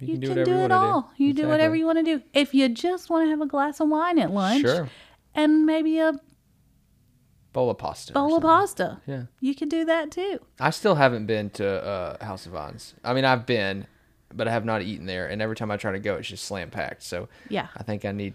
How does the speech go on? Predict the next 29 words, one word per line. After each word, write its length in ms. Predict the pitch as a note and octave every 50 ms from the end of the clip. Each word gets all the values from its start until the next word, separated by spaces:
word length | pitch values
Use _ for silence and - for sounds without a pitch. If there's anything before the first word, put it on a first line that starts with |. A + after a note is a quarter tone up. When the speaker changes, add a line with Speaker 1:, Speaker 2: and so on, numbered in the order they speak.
| -
Speaker 1:
that's 200 | - F#2+ A2+ -
a 40 | B2
good 180 | C3+ F#3 F#3 -
sign. 280 | - A2 G#2 G#2+ C3+ - - _ _ _ _ -
Uh, 340 | A2+ A2+ A2 G#2 G#2 G2+ -
I 100 | - A2
just 180 | A2 A#2 - -
may 100 | A2 G#2
need 140 | G#2+ G#2 G2
to 60 | G2+
pick 180 | - A2 -
a 20 | -
different 240 | G2 - - - -
time. 120 | G#2+ F2
Speaker 2:
Do 100 | - A3
you 100 | A3 A3+
like 240 | A#3 B3 C4 C4 -
Alfredo? 680 | - G#3+ G#3+ - - G#3 G3 G#3 A3 A#3+ B3 B3+ B3+ A#3+ -
Speaker 1:
Mm-hmm. 280 | A2+ A2 A2+ G#2+ G#2+ A2 A2 - _ _ -
Speaker 2:
Oh 300 | - - - - - - -
my 180 | - - - A2+
Speaker 1:
Is 80 | A2
it 100 | G#2+ G2+
so 200 | - - G#2 G#2
good? 260 | G2+ G#2 G#2 G#2 A2+ - -
Speaker 2:
Yes. 460 | G3+ F#3+ F#3 F3+ - F3+ - - - -
Speaker 1:
Okay. 300 | A2 - - G#2 G#2+ G#2+ _ _
Speaker 2:
Yes. 340 | - G3 G3 F#3+ - - -
Speaker 1:
I'll 160 | A2 G#2 G#2